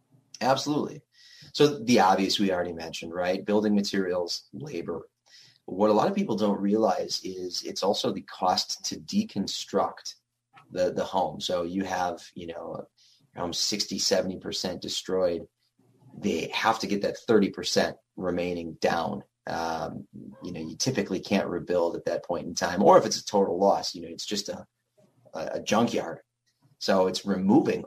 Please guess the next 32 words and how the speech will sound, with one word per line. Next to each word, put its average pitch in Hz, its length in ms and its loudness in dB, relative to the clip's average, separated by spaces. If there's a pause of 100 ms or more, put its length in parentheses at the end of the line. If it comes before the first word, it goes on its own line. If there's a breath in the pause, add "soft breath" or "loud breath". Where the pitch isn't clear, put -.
(120)
all 110 480 2
of 95 160 0
that 95 300 2
debris, 92 580 -4
clearing 101 400 2
it, 78 160 -12
deconstructing 95 840 -2
it, 82 180 -12
getting 104 260 2
the 101 80 0
space - 460 -2
ready 101 320 2
to 98 140 -4
rebuild. 90 640 -2 (400)
And 90 220 -4
then, 107 540 4
yes, 98 340 2
the 90 100 -10
labor, 95 600 0
the - 60 -10
building 98 400 0
materials, 82 500 -12
the 76 80 -14
permits, - 560 -2
the - 180 -10
architect - 640 -2
fees. - 360 -10 (880 soft breath)
You 98 240 0
can 104 140 6
even 120 220 8
actually 107 320 2
be, 92 420 -6